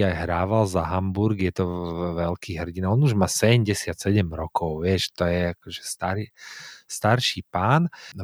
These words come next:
Posadili ho do tej vedúcej, do tej ve-, vedúcej trénerskej funkcie. Dnes hrali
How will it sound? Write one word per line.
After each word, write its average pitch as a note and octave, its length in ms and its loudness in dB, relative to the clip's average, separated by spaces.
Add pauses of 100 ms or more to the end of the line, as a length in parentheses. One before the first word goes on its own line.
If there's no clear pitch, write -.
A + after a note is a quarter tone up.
(120)
Posadili B2 560 2
ho A2 80 2
do G#2 160 -2
tej G#2+ 160 0
vedúcej, G#2 640 0
do F#2+ 240 -2
tej G2 240 0
ve-, F#2+ 160 -2 (160)
vedúcej G2 560 0
trénerskej F#2+ 640 2
funkcie. A#2+ 800 -4 (240)
Dnes G2 560 2
hrali G#2+ 640 2